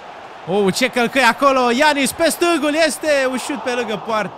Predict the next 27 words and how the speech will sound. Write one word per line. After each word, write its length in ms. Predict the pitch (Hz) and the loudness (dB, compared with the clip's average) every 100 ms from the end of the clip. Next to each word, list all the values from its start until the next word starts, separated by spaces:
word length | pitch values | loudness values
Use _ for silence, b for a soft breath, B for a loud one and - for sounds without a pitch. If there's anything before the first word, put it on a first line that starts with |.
| - B B - | -16 B B -8
Un 100 | 214 | -4
atac 300 | 220 247 226 | -2 -2 -2
foarte 420 | 226 240 190 196 | -2 -4 -2 -6
bun, 200 | 170 208 | -4 -6
Morelos 440 | 196 190 208 190 | -4 -4 -4 -6
e 80 | 180 | -6
excelent 420 | 175 - 180 180 | -8 -6 -6 -6
în 80 | 147 | -8
față 560 | 123 131 120 135 139 147 - B B B B - | -6 -6 -4 -4 -4 -4 -12 B B B B -12
pentru 180 | 131 | -6
Liga 260 | 131 139 135 | -4 -2 -4
Scoției. 560 | 123 156 151 120 120 139 | -4 -8 -8 -8 -8 -8
Din 120 | 156 | -8
nou 80 | 226 | -8
nota 260 | 247 226 | -6 -2
zece 260 | 208 233 240 | -2 -2 -2
la 100 | 208 | -2
pauză, 480 | - 202 170 127 151 | -2 -2 -2 -2 -4
o 40 | |
să 140 | 156 147 | -4 -8
fie 280 | 156 147 143 | -6 -6 -4
doi 200 | 196 233 | -4 -4
zero. 520 | 165 196 143 120 110 98 - - - - - - - - - - - - - - - - - - - - - - - - - - - - - - - - | -4 -4 -4 -6 -8 -12 -20 -20 -20 -20 -20 -20 -20 -20 -20 -20 -20 -20 -20 -20 -20 -20 -20 -20 -20 -20 -20 -20 -20 -20 -20 -20 -20 -20 -20 -20 -20 -18
Oh, 240 | 143 143 110 | -12 -12 -12
ce 120 | 170 | -12
pasă 440 | 151 208 240 - 202 | -6 -2 -2 0 -2
bună! 320 | 165 269 | 0 0